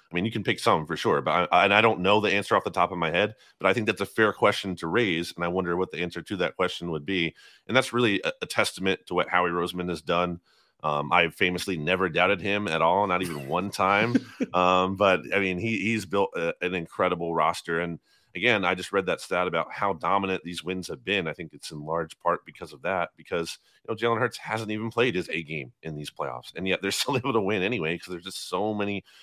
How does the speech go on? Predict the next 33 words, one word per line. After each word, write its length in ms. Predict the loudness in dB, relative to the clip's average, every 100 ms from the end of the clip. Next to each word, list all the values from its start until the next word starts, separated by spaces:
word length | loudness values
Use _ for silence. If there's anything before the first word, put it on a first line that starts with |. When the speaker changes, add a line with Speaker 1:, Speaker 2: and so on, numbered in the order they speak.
| -20 _
Speaker 1:
star-studded 640 | -10 0 0 0 0 -2 -2
talents 420 | -2 0 0 -2
on 180 | -4 -2
this 160 | -2 -6
team. 280 | -8 -8 -12 _ _ _ _ _ _ _ _ _ 0
Speaker 2:
I 80 | 6
guess 200 | 6 10
a-, 180 | 8 10
as 180 | 8 8
you 60 | 8
look 200 | 8 10
at, 140 | 6 6
at 160 | 4 6
this 180 | 6 6
game 320 | 6 6 4
and, 160 | 0 -2
and 120 | 0
moving 240 | 2 0
forward, 500 | 2 6 8 8 6
and, 260 | 4 -4 -8 -6
and 140 | -2
I, 120 | -2 -2
I 60 |
guess 180 | -2 2
as 180 | 2 2
you 80 | 0
look 180 | -2 0
back, 320 | 0 0 -2 -10
just 240 | -12 -12 _ -8
how 220 | 0 0
important 560 | 0 -2 -2 -2 -6 -4
has 420 | 0 0 -2 -4
the 240 | -2 -2